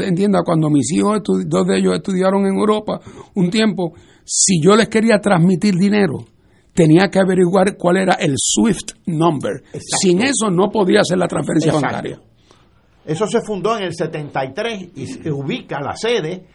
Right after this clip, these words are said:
Speaker 2: es en Bélgica, y está la garantía de, de, de esa seguridad que está supervisada como por ocho o diez bancos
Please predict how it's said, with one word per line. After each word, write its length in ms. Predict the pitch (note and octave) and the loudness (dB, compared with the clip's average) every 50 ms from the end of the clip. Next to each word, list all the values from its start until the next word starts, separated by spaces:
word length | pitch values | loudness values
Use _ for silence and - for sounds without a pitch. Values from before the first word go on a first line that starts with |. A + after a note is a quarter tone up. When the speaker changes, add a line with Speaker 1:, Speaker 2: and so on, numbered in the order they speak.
| _ _ - | _ _ -8
Speaker 2:
es 160 | - D#3+ F3 | -4 -2 -2
en 160 | G3 F#3+ D#3+ | -2 -2 0
Bélgica, 580 | C#3+ D#3+ E3+ E3 C#3 B2+ A2+ - - G2+ - G#2 | 0 0 0 0 -2 -4 -6 -8 -10 -12 -12 -12
y 140 | G#2 G#2+ A2 | -12 -14 -14
está 400 | - - - D#3 F#3 G#3 - - - _ _ - | -10 -4 -2 -2 -2 -2 -4 -8 -12 _ _ -4
la 160 | E3 D#3+ C#3 | 0 0 2
garantía 640 | C#3 D3+ C#3+ C#3 C3+ B2 - F#3 A3 B3 B3+ B3 A#3 | 2 2 0 0 -2 -4 -6 -6 -4 -2 0 0 0
de, 720 | G3 F#3 F3+ E3 F#3 E3+ D#3+ D#3 D3 C#3+ C3+ C3 B2 A#2+ A#2+ | -2 -6 -10 -6 -4 -4 -2 -2 -2 -4 -6 -6 -8 -10 -12
de, 180 | B2+ C3+ - - | -16 -18 -16 -14
de 100 | - D#3+ | -12 -12
esa 160 | D#3 - G#3 | -10 -8 -8
seguridad 580 | - - G#3+ F#3 F3+ F#3 F3+ F3+ F#3+ A3+ A3 - | -8 -8 -8 -4 -4 -4 -4 -4 -6 -8 -8 -6
que 100 | - D3 | -8 -8
está 180 | - - F3 E3+ | -8 -8 -8 -8
supervisada 760 | E3+ F#3+ F#3 - G3 F#3 F#3 F#3 F3+ - G3 G3+ G#3+ G#3 | -10 -12 -10 -8 -8 -8 -8 -8 -6 -4 -4 -4 -4 -4
como 320 | D#3+ E3+ D#3+ C#3 C3+ C3 - | -6 -8 -8 -8 -8 -8 -6
por 240 | C3 C3 C3 - - | -6 -8 -8 -8 -4
ocho 420 | - F#3+ G#3+ A3+ G#3+ - F#3 F3 | -2 0 0 0 -2 -4 -4 -4
o 80 | D#3+ D#3 | -4 -4
diez 240 | C#3+ D#3+ F3 E3+ D#3+ | -4 -4 -4 -4 -2
bancos 560 | D3+ F#3 F#3+ F#3 F3 E3 C#3 C#3 C3+ - - | 0 0 0 -2 -4 -10 -12 -14 -14 -14 -18